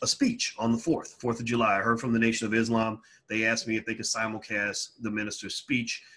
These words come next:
in Michigan. Now, I can't make the speech. I wish I could. Uh, they asked, but they asked to simulcast it, um, you know, here, uh, o-, on our channel. And I said, "Absolutely. I completely support,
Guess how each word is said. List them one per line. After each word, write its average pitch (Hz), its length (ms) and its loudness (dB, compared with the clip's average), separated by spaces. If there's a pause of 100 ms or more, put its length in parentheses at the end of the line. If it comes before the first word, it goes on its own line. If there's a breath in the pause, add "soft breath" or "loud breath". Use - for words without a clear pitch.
(140 loud breath)
in 110 180 -2
Michigan. 107 440 -2
Now, 101 200 -2
I 104 60 -6
can't 127 260 -6
make 113 360 -2
the 113 100 -6
speech. 139 360 -4
I 98 80 -4
wish 110 260 -2
I 101 80 -4
could. 120 320 -4 (320 loud breath)
Uh, 110 200 2
they 113 200 2
asked, 110 180 0
but 110 100 -14
they 113 140 0
asked 110 140 -2
to - 80 -8
simulcast 120 720 -2
it, 110 180 -6 (320 soft breath)
um, 104 400 -2
you 120 140 -2
know, 101 140 -2
here, 110 420 0
uh, 101 260 -2
o-, 107 240 -4
on 110 160 -2
our 104 100 -2
channel. 123 400 0 (260 soft breath)
And 101 100 -6
I 104 60 -2
said, 98 260 -6
"Absolutely. 120 600 -2
I 98 120 -6
completely 107 420 -8
support, 120 540 -4